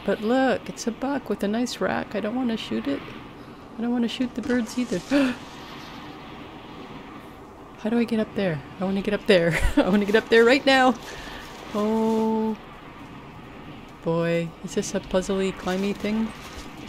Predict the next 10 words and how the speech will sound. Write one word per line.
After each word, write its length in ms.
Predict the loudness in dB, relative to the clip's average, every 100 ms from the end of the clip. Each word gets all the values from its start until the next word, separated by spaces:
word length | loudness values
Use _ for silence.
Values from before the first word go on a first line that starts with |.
| -14 -16 -14 -6
My 180 | -4 -4
specialty. 760 | -6 -6 -6 -6 -8 -6 -8 -8 -14 -18 -18 -18 -14 -14 -14 -16 -18 -18 -16 -14 -12 -10
I 40 | -6
think 220 | -6 -6
it 120 | -4
is. 400 | -4 -4 -8 -10 -12 -14 -14 -14 -14 -14 -14 -14 -12 -12 -12 -12 -12 -12 -12 -12 -12 -10
Is 80 | -4
this 220 | -2 -2
a 20 | -4
scramble? 540 | -2 0 0 0 -2